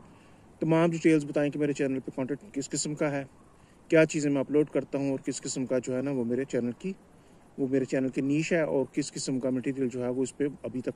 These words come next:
पड़ा हुआ है। YouTube ने hardly मेरा ख्याल है दो या तीन घंटे लगाए होंगे तो मेरे channel को review किया और उनकी mail आ गई कि आपका channel जो है वो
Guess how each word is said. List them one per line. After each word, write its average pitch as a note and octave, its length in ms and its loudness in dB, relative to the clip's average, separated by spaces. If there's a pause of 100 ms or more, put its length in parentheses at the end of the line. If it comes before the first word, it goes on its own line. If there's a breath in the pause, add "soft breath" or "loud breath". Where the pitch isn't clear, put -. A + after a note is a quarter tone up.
पड़ा B2 140 0
हुआ A2 180 -2
है। F2+ 160 -14 (1040 loud breath)
YouTube F#3+ 360 4
ने G3+ 100 6
hardly F3 360 6
मेरा F#3 120 4
ख्याल F3 240 4
है F3 140 2
दो D3+ 220 4
या F3 100 8
तीन F3 220 2
घंटे D3+ 220 2
लगाए C3 240 4
होंगे D3 280 2
तो C#3+ 120 -4
मेरे C#3 140 2
channel C3 240 -2
को B2 120 -4
review C3 240 0
किया C3 160 0
और A2+ 80 2
उनकी A#2+ 200 -4
mail B2 240 0
आ B2+ 60 -2
गई A2 140 -2
कि A2+ 100 -6
आपका A#2+ 180 -8
channel A#2 280 -8
जो A#2+ 100 -8
है A#2+ 60 -6
वो C#3 160 -8